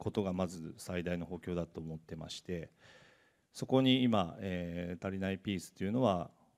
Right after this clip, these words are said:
えー、宮-、沖縄キャンプからまた、えー、見ていきながら、監督ともしっかり相談しながら、えー、判断していきたいなと思っておりますし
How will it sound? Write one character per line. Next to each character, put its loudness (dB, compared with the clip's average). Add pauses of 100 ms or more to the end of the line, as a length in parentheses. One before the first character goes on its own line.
(120)
え -8
ー、 -10
宮-、 2 (140)
沖 -2
縄 4
キ 2
ャ 6
ン -4
プ -12
か -6
ら -6 (540)
ま -2
た、 -2 (480)
え -10
ー、 -20 (380)
見 2
て 0
い -2
き -6
な 0
が 2
ら、 -2 (300)
監 -2
督 -10
と -2
も 0
し -6
っ -20
か -8
り -4
相 -8
談 -4
し -10
な 0
が 0
ら、 -6 (600)
え -2
ー、 -4
判 0
断 -4
し -8
て -10
い -10
き -18
た -6
い -4
な -6
と -10 (200)
思 -6
っ -8
て -8
お -2
り -8
ま -6
す -10
し -10